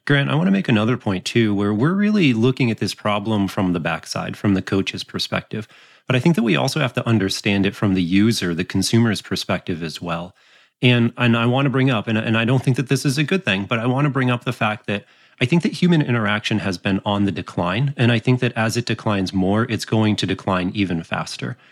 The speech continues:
I know all the time I order food on an app because sometimes I just don't really feel like calling the restaurant and talking to somebody.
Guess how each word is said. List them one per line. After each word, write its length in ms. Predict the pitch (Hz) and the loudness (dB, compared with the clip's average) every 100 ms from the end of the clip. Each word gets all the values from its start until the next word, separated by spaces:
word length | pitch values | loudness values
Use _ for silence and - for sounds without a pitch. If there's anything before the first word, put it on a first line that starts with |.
| _ _ _ - | _ _ _ -2
I 140 | 143 | 2
know 180 | 156 139 | 4 2
all 180 | 131 139 | 0 -2
the 100 | 131 | -2
time 340 | - 123 127 127 | -4 0 0 0
I 160 | 131 160 | 0 2
order 260 | 151 147 | 2 2
food 340 | 127 127 131 - | 2 2 2 2
on 160 | 117 | 0
an 120 | 107 98 | 0 0
app 340 | 101 120 - | 0 -2 -2
because 280 | 120 - 113 | -4 -2 0
sometimes 400 | 120 127 139 147 | 2 4 4 4
I 60 | |
just 200 | 147 143 | 2 2
don't 160 | 131 127 | 2 2
really 220 | 117 117 | 2 2
feel 180 | 107 117 | 0 0
like 180 | 110 104 | -2 -2
calling 340 | - 110 110 | -2 2 2
the 80 | 98 | 2
restaurant 440 | 90 87 - 117 | 0 -2 -2 -2
and 100 | 110 | -2
talking 340 | 92 90 90 87 | -4 -4 -2 -4
to 80 | 85 | -4
somebody. 500 | - - 62 120 | -4 -2 0 -2